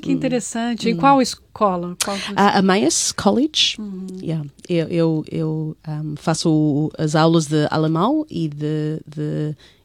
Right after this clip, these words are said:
Speaker 2: italiano também.
Speaker 1: Você dá aulas?
Speaker 2: Dá, sim, sim.
Speaker 1: Ah, então você é uma poliglota.
Speaker 2: <laughs>
Speaker 1: Você
Speaker 2: Não, não. Não, não sou.
Speaker 1: Você fa-, alemão,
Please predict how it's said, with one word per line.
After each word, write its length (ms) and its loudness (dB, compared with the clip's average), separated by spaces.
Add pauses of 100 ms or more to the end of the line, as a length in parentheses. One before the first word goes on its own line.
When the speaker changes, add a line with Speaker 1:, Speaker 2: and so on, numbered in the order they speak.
Speaker 2:
italiano 840 0
também. 440 -6 (680)
Speaker 1:
Você 260 2
dá 180 2
aulas? 540 2
Speaker 2:
Dá, 300 2
sim, 420 2
sim. 320 -4 (580)
Speaker 1:
Ah, 180 -12
então 260 0
você 260 2
é 60 6
uma 160 6
poliglota. 760 4
Speaker 2:
<laughs> 400 0
Speaker 1:
Você 380 2
Speaker 2:
Não, 140 2 (260)
não. 160 2 (560)
Não, 260 0
não 200 -2
sou. 240 -8
Speaker 1:
Você 240 -4
fa-, 340 0
alemão, 760 6